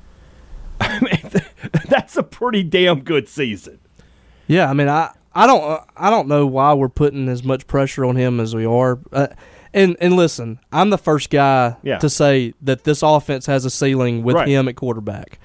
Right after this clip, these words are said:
Speaker 2: He's not gonna be out there throwing darts every time.
Speaker 1: Right.
Speaker 2: He, he floats the ball a little bit. There, there's some mechanical things that you
Speaker 1: Right.
Speaker 2: can work with there,
Speaker 1: He
Speaker 2: but he's also has a ceiling on what he can be.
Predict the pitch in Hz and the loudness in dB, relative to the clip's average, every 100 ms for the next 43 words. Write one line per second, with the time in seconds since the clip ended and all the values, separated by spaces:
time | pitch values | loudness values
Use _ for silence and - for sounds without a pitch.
0 | - - - - 143 131 135 156 170 175 | -20 -20 -6 0 0 2 2 2 2 0
1 | 151 151 151 156 151 135 - _ _ 139 | 2 4 4 4 2 -2 -8 _ _ -2
2 | 147 - 147 135 151 143 147 131 123 135 | 0 2 2 2 0 0 2 0 2 4
3 | 143 131 - 135 139 - 127 120 117 110 | 2 0 -4 -2 -4 -4 -2 0 0 0
4 | 78 _ _ - 127 120 - 185 226 - | -4 _ _ -4 -2 -2 0 0 0 -2
5 | 165 170 175 170 165 156 165 131 147 147 | -2 2 4 4 2 2 0 2 -2 0
6 | 151 233 - 226 202 - 202 202 196 - | 4 4 4 0 -2 0 0 0 -2 0
7 | 175 170 160 254 160 151 147 151 151 151 | 0 2 0 0 0 0 0 0 2 0
8 | 139 139 143 131 - - 269 180 196 208 | 2 2 2 0 -4 -2 0 4 4 6
9 | 190 214 - 196 190 175 - 190 196 190 | 6 6 4 4 4 2 0 2 4 4
10 | 151 143 147 165 190 170 156 156 110 | 2 2 2 2 2 0 2 2 0